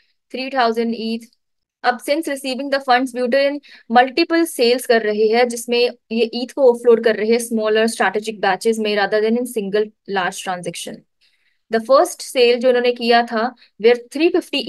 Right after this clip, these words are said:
eth जो थे इन्होंने सोल्ड किए थे approximately eight lakh thirty-nine thousand six hundred डॉलर के। Following उसके बाद another batch four hundred ten eth September टू को, फिर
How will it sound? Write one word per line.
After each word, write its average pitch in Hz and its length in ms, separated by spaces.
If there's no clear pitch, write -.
eth 226 140
जो 247 120
थे 240 80
इन्होंने 233 240
सोल्ड 214 420
किए 214 220
थे 262 200
approximately 233 800
eight 277 240
lakh 247 240
thirty-nine 240 460
thousand 226 280
six 233 160
hundred 214 180
डॉलर 190 280
के। 285 180
Following 254 400
उसके 247 220
बाद 254 180
another 220 360
batch 247 340
four 294 240
hundred 247 340
ten 247 220
eth 262 160
September 240 520
टू 254 260
को, 269 220
फिर 311 260